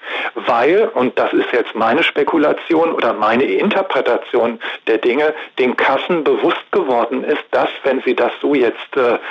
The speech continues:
ich sag mal, laufen lassen und wenn das tatsächlich dann die gelebte Praxis ist,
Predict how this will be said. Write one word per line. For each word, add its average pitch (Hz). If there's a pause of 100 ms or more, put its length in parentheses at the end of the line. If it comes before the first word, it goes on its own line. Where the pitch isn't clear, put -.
(220)
ich 156
sag -
mal, 113
laufen 147
lassen 160
und 139
wenn 120
das 127
tatsächlich -
dann 120
die -
gelebte 110
Praxis -
ist, 165